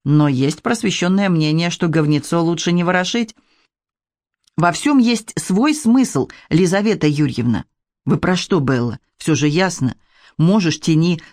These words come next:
не можешь, к чёртовой матери». «А запах?» — она иронично изогнула губы. Это Москва, деточка. Здесь все держат ушки топориком.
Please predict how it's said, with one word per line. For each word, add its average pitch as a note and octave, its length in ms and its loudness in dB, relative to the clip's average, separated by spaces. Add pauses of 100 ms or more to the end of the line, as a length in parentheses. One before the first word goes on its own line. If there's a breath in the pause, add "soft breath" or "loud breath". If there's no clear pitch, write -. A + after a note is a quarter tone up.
не F3 160 4
можешь, F3+ 340 0
к - 60 -20
чёртовой E3 440 -2
матери». C3 460 -2 (640)
«А D3 160 2
запах?» — B2+ 680 -4 (380)
она D#3+ 260 2
иронично D#3+ 500 0
изогнула D3+ 420 0
губы. C#3+ 420 0 (260)
Это E3 240 0
Москва, A#3 460 0
деточка. - 520 -6 (360 soft breath)
Здесь C#3+ 300 0
все F#3 320 -2
держат D3 480 0
ушки D#3 280 -2
топориком. C#3 640 -2